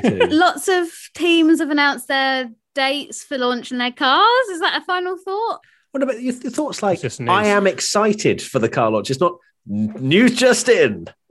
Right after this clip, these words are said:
Speaker 1: My
Speaker 2: <laughs>
Speaker 1: final thought
Speaker 2: I'm
Speaker 1: is
Speaker 2: getting reports. <laughs> I'm excited for the car launches.
Speaker 1: There you go. I, I will write your final thoughts from here on in. So you can
Speaker 2: Thank
Speaker 1: just be
Speaker 2: you.
Speaker 1: my
Speaker 3: What are
Speaker 1: robot.
Speaker 3: your final thoughts, Matt?
Speaker 1: My
Speaker 2: Yeah.
Speaker 1: final thoughts are,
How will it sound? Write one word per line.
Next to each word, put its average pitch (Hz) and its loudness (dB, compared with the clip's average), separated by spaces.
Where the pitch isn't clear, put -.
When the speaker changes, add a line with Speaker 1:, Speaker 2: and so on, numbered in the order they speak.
Speaker 1:
My 131 2
Speaker 2:
<laughs> - -
Speaker 1:
final 190 4
thought 151 2
Speaker 2:
I'm - 0
Speaker 1:
is 127 0
Speaker 2:
getting 403 0
reports. 427 -2
<laughs> - -8
I'm 285 -6
excited 285 -6
for 262 -16
the 240 -18
car 202 -4
launches. 190 -12
Speaker 1:
There 104 0
you 87 0
go. 80 -4
I, 98 -2
I 135 4
will 135 2
write 113 -4
your 98 -4
final 95 -4
thoughts 87 -8
from 90 -12
here 87 -6
on 82 -6
in. 78 -10
So 87 -8
you 85 -4
can 82 -16
Speaker 2:
Thank - -12
Speaker 1:
just 95 -8
be 101 -2
Speaker 2:
you. 90 -2
Speaker 1:
my 90 -4
Speaker 3:
What 214 2
are 165 -4
Speaker 1:
robot. 143 0
Speaker 3:
your 131 2
final 104 -6
thoughts, - -10
Matt? 120 -4
Speaker 1:
My - 4
Speaker 2:
Yeah. 349 4
Speaker 1:
final 214 2
thoughts 120 2
are, 113 4